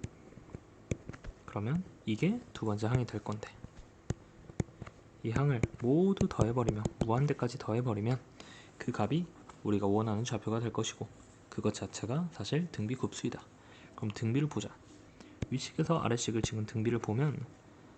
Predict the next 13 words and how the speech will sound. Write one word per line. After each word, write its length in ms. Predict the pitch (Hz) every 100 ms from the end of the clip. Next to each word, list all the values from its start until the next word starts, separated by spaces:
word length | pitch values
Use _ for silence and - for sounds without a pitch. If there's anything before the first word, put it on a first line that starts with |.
| -
지금 300 | - 113 110
위에서 260 | 120 120 110
아래가 400 | 98 123 180 180 - - - -
사분의 360 | - 156 156 120
삼의 260 | 123 107
세제곱, 380 | - 156 135 - - - - -
여기도 240 | 110 104 104
마찬가지 460 | 98 - 101 117 156
사분의 340 | - 120 110
삼의 200 | 107 104
세제곱, 400 | 113 117 113 190 -
사분의 380 | - 113 110 104
삼의 320 | - 131 196